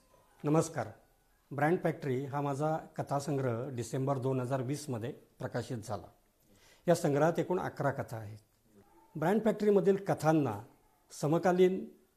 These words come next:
म्हणजे आजच्या काळातील जगण्याचा संदर्भ आहे. आज आपण जागतिकीकरणोत्तर म्हणजे पोस्ट, पोस्ट ग्लोबलायझेशन काळामध्ये जगत आहोत.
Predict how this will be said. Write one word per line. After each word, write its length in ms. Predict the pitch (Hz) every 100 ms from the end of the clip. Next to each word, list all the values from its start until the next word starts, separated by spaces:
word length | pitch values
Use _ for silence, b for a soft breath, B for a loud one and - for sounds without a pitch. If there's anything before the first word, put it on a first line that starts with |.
| _ _ _ _ _ _ -
म्हणजे 160 | 143
आजच्या 320 | 131 117 - 180
काळातील 440 | 165 165 165 151
जगण्याचा 520 | 127 113 139 139 135 - - -
संदर्भ 400 | 131 120 117 98
आहे. 240 | 104 - _ _ _ _ _ _ _ _ _ _ _ _ _ _ _ _ _ _ _ _ _ _
आज 240 | 156 - 185
आपण 340 | 165 165 165 185 - _ _ _ _ _ 127
जागतिकीकरणोत्तर 960 | 135 - 160 170 160 135 147 147 113 98 - _ _
म्हणजे 180 | 143 139
पोस्ट, 460 | 139 156 160 - - - -
पोस्ट 380 | 190 190 - -
ग्लोबलायझेशन 800 | 135 123 143 143 131 127 131 104 104 _ -
काळामध्ये 420 | 117 117 123 120
जगत 340 | 104 98 -
आहोत. 100 | 98